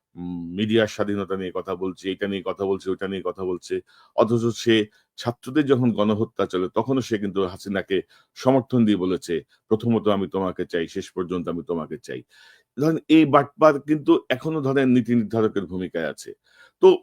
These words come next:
এটা হচ্ছে just একটা সিম্পল এক্সাম্পল। তো আপনি যদি ফ্যাসিবাদের দোসরদেরকে যদি না সরান,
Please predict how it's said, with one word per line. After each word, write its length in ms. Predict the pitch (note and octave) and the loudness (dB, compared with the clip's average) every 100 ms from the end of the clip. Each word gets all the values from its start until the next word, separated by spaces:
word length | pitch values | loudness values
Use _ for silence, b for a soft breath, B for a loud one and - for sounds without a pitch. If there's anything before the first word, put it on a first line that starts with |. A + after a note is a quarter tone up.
| _ _ - | _ _ 0
এটা 160 | D#3+ G3+ | 4 4
হচ্ছে 120 | F3 | 4
just 120 | C3+ | 0
একটা 240 | D#3+ D3 | 0 -4
সিম্পল 460 | C3+ - C#3+ C3+ C#3+ | -10 -4 -4 -2 -2
এক্সাম্পল। 540 | G2+ E2+ G2+ F#2 - A1 - | -4 -2 -2 -2 -6 -8 0
তো 220 | G#2+ - b b b b b - | 2 2 b b b b b -4
আপনি 280 | - D3 | -2 0
যদি 560 | C#3 D3 C3+ D3+ D3+ - _ _ _ _ | 4 4 6 8 6 2 _ _ _ _
ফ্যাসিবাদের 800 | - - G2 C3 B2 C3 C3+ A#2+ | -16 -8 -6 -2 2 4 4 4
দোসরদেরকে 640 | G2 F2+ A2+ G#2+ A#2 G#2+ G#2+ | -2 -4 -4 0 0 0 -6
যদি 240 | G2+ G#2 | -4 -4
না 260 | E2 E2+ G2 | -4 -4 -4
সরান, 460 | - G#2 D2+ A#1+ | -2 -2 -2 -8